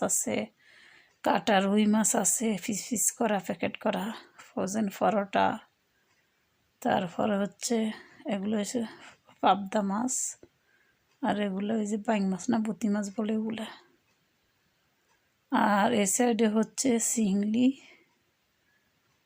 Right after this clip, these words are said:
তারপরে হচ্ছে, আহ, তেলাপিয়া মনে হয় ক্লিন করা। এ সাইডে হচ্ছে ওই যে কাটারি মাছ, এখানে আবার কাতল মাছ,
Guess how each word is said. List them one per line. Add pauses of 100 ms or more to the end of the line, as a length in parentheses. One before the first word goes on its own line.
(260)
তারপরে
হচ্ছে, (200)
আহ, (1200)
তেলাপিয়া
মনে
হয় (320)
ক্লিন
করা। (2250)
এ
সাইডে
হচ্ছে (1400)
ওই
যে
কাটারি
মাছ, (380)
এখানে
আবার (520)
কাতল
মাছ,